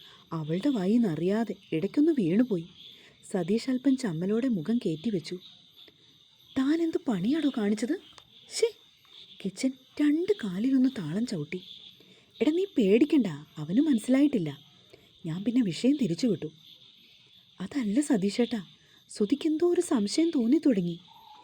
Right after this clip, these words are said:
കിച്ചൻ നഖമൊന്ന് കടിച്ചു. "അതെയോ? എങ്കിൽ നല്ല കാര്യമല്ലേ, ഞാൻ സംസാരിക്കാം അവനോട്."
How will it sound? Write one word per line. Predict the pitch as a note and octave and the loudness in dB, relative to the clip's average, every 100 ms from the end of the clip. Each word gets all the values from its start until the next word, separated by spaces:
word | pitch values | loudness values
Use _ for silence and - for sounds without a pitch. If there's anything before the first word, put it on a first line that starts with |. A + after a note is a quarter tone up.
| - - | -16 0
കിച്ചൻ | D4 - F#4+ | 2 4 2
നഖമൊന്ന് | C#4+ E3 A#3 C#4+ | 2 2 4 4
കടിച്ചു. | D4 D#3 - G3 - - _ - - - _ - _ _ _ _ - | 2 -2 -4 -8 -10 -20 _ -20 -20 -20 _ -20 _ _ _ _ -8
"അതെയോ? | E3+ D#3 B3+ A#3+ D3 - - | 0 4 6 4 -2 -8 -2
എങ്കിൽ | G3 B3+ A3+ | 2 2 2
നല്ല | D#3+ F#3+ D#4 | 2 2 2
കാര്യമല്ലേ, | F#4+ F3+ D#3 E3+ F#3 C#4+ - - - - C#4+ | 2 -2 0 0 0 -2 -6 -20 -20 -2 4
ഞാൻ | F#4 G#4 | 4 4
സംസാരിക്കാം | - D#3+ F3+ G#3 G#3 A3 | 0 -2 0 0 0 -2
അവനോട്." | D#3+ E3+ D#3 | -2 -4 -8